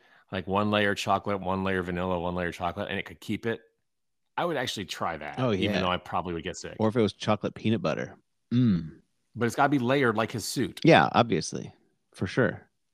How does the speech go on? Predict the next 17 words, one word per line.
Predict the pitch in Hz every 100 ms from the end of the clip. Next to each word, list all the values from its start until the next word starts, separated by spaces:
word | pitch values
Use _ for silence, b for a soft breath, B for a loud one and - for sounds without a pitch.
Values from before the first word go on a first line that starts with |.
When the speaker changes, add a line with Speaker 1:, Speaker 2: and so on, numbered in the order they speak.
| _ - _ _ 294 _ _ _ _ _ _
Speaker 2:
Uh, | 104 62 -
Speaker 1:
Yeah, | 90
it |
has | 98 110
to |
be | 107
a |
light | 87 104 -
peanut | 87 73
butter, | 80
though, | 80
'cause | 87
he's | 78
black | - 82 80
and | 71
white. | 73 - -
Speaker 2:
Yeah. | 101 95 90 90